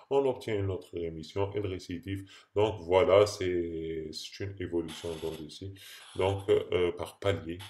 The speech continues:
évolution par palier jusqu'à l'échappement. Là, il va, euh, il va faire une résistance. Vous avez vu, euh, dans ce schéma, j'aime bien ce schéma, euh,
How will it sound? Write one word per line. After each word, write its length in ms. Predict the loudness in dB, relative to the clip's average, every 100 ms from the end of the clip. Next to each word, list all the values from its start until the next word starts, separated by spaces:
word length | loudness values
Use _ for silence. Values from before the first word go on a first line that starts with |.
| -12
évolution 440 | -8 -8 -8 -14
par 200 | -14 -10
palier 240 | -8 -6 -8
jusqu'à 400 | -8 -10 -8 -6
l'échappement. 640 | -6 -8 -10 -14 -18 -20 _ _
Là, 220 | -10 -10 -12
il 80 | -8
va, 240 | -8 -8 -18 -20 _ -6
euh, 340 | -4 -4 -8
il 80 | -10
va 160 | -6 -6
faire 240 | -6 -16 -16
une 80 | -12
résistance. 720 | -10 -8 -10 -14 -10 -10 -4 -6 -6 -14 -6
Vous 200 | 0 0
avez 240 | 0 -4
vu, 420 | -6 -6 -6 -6 -16 _ -2
euh, 220 | -2 -2
dans 160 | -4 -6
ce 180 | -6
schéma, 500 | -10 -8 -6 -6 -6
j'aime 180 | -8 -12
bien 180 | -12 -12
ce 180 | -12 -16
schéma, 340 | -14 -10 -10 -10 -12 -18
euh, 60 | -18